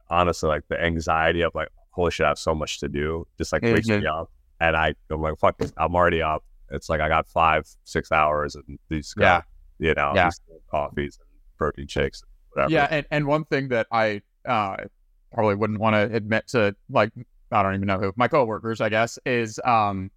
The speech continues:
Speaker 2: I do lose a ton of productivity, like, after three.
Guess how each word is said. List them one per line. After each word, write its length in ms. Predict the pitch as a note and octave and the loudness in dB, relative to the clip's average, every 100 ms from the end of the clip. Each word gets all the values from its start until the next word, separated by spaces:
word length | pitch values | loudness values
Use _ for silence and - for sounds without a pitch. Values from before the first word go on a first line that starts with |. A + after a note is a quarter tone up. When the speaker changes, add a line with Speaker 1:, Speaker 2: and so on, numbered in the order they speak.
| _ _ _ _ _ _ - | _ _ _ _ _ _ 0
Speaker 2:
I 100 | D3+ | 2
do 280 | C3+ E3+ C#3 | 2 0 2
lose 240 | C3+ B2 | 0 0
a 60 | A2 | -2
ton 260 | - B2+ A2+ | -2 -2 -2
of 100 | - | 0
productivity, 480 | G#2 F#2 A#2+ F#2+ | -4 -2 -4 -2
like, 340 | F#2 F2+ F2+ _ _ _ F2+ | 0 0 -2 _ _ _ 0
after 440 | F2 - F#2+ E2+ - _ _ _ _ _ - | 0 -2 -6 -8 -14 _ _ _ _ _ -12
three. 400 | G2+ G2 F#2+ | -6 -4 -4